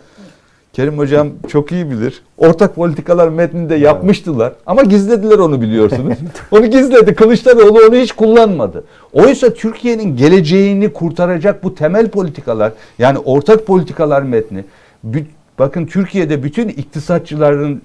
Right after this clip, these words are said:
Speaker 1: ortak fikri. Ya dediler ki şu altılı masanın ortak politikalar metnini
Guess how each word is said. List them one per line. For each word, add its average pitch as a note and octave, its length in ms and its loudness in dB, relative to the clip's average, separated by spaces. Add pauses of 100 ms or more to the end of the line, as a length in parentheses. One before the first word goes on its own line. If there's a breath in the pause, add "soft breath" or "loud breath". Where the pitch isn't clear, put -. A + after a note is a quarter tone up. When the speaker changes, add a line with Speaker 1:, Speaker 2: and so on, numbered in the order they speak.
Speaker 1:
ortak D3+ 440 -6
fikri. - 340 -20 (600 soft breath)
Ya E3+ 300 4
dediler F3+ 400 2
ki C3 160 -4
şu - 260 -4
altılı D3+ 360 0
masanın C3+ 480 -4
ortak D3+ 460 0
politikalar D3 580 -4
metnini A2+ 720 -4